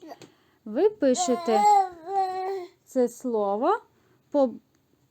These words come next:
По одній букві стовпчиком. Ось так.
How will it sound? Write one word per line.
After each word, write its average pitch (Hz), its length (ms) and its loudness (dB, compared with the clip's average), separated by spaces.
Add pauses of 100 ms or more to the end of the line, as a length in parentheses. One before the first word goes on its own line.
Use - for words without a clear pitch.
(160)
По 254 80 -2
одній 247 400 2
букві 339 500 0
стовпчиком. - 920 -6 (240)
Ось 220 220 -8
так. - 260 -10